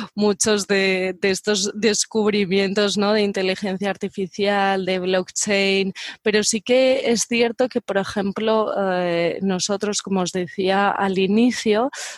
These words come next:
eh, bueno, somos, mm, per se, hemos, mm, intentado siempre y, y hemos tenido que ser más tecnológicos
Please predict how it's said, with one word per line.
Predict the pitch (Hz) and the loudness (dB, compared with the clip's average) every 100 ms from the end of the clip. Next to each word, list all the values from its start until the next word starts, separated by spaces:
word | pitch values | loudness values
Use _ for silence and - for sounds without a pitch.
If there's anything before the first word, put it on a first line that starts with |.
| - - | -8 -4
eh, | 196 190 185 185 180 170 | -2 0 0 0 0 -2
bueno, | 185 190 180 170 180 | -2 0 0 -2 -2
somos, | - 202 214 214 - - - | 0 2 2 2 0 -4 -4
mm, | 208 196 190 185 180 - - _ | -2 0 -2 -4 -6 -10 -20 _
per | 226 202 | -2 0
se, | - - 233 240 - - | 0 2 2 2 0 -4
hemos, | - 214 214 - - | -4 -2 0 -2 -2
mm, | 220 208 202 - | -4 -2 -4 -4
intentado | - 220 202 196 196 208 214 | -2 -2 0 -2 0 0 0
siempre | - 226 247 240 214 196 185 | 0 2 2 2 0 0 0
y, | - 196 190 180 175 - | -2 -2 0 0 -2 -2
y | 196 185 | -2 0
hemos | 180 196 - | 0 -2 -2
tenido | - 196 214 240 214 | -2 0 2 4 2
que | 208 | 0
ser | - 208 190 | -2 0 0
más | 190 196 - | 0 -2 -2
tecnológicos | 190 196 196 190 190 202 - 196 175 | -4 -2 0 0 -2 -4 -4 -2 -2